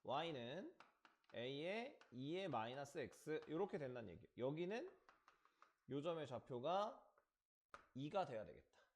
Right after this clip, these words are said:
요렇게 여기가 이가 돼야 얘가 영이 되면서 요거랑 이렇게 맞아질 거니까 요거 정도만 뭐 좀 신경 써주면 되겠고, 그다음에 두 번째, 반대로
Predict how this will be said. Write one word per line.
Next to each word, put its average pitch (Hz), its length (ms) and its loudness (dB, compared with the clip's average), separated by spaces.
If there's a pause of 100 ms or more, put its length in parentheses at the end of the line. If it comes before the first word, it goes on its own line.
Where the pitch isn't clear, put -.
(120)
요렇게 90 380 -12
여기가 160 440 0 (160)
이가 170 420 2
돼야 180 420 2
얘가 131 240 0
영이 151 300 0
되면서 160 640 0 (540)
요거랑 165 560 4 (240)
이렇게 131 240 0
맞아질 131 520 2
거니까 92 680 -10 (120)
요거 127 260 -2
정도만 127 800 -6
뭐 101 160 -8
좀 123 180 -6
신경 170 280 -6
써주면 139 320 -6
되겠고, 98 480 -8 (600)
그다음에 135 220 0
두 151 120 2
번째, 196 520 4 (1300)
반대로 185 680 6